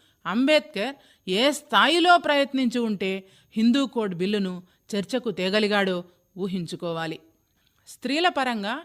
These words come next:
వారు ప్రవేశపెట్టిన బిల్లులన్నీ చరిత్రాత్మకమైనవి. ఈ అరవై నాలుగు సంవత్సరాలలోనూ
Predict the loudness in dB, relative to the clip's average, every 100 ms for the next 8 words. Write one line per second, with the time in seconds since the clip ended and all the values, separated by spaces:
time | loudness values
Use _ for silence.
0 | -16 _ -4 -2 0 0 0 2 2 0
1 | -2 -4 -4 -4 -6 -10 _ _ -2 2
2 | 4 4 4 2 2 0 -4 -12 _ _
3 | -6 -2 -2 2 2 4 0 -2 -4 -6
4 | -8 -10 -16 _ _ -8 -4 -2 0 0
5 | 0 0 0 0 -2 -2 -4 -4 -2 0
6 | 0 0 0 0 -2